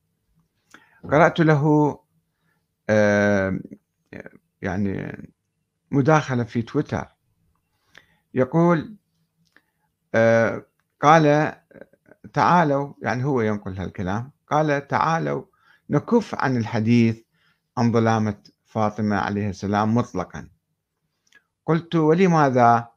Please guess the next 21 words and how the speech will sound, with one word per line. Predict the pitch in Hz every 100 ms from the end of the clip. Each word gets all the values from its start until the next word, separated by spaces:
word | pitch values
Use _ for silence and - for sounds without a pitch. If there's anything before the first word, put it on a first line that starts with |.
| _ _ _ _ _ _ _ _ _
قال: | 170 196
"من | 185 190
أجل | 185 170 196
وحدة | 202 170 151 -
الكلمة | 120 - 127 131 131 135 131
وإجماع | - 104 104 117 -
المسلمين | 131 117 - 123 131 131 127 131
ومصلحة | 107 110 107 113 127 135
الأمة". | 135 160 156 139 - _ _ _ _ _ _ _ _ _ _ _ _ _
قلت: | - 139 - 165 165 - _
"لا | - 135 160
قيمة | - 127 117 95 - - - _ _ _ -
لوحدة | 120 135 135 120 113
الكلمة | 107 104 147 170 170 180 175 _ _ _ _ _
إن | 117
كانت | 113 127 123 120 -
على | 110 120
باطل، | 139 175 - 98 90 - _ _ _ _ _ -
ولا | 165 160
معنى | 139 147 143 113 101 104
للإجماع | - 98 104 110 135 165 -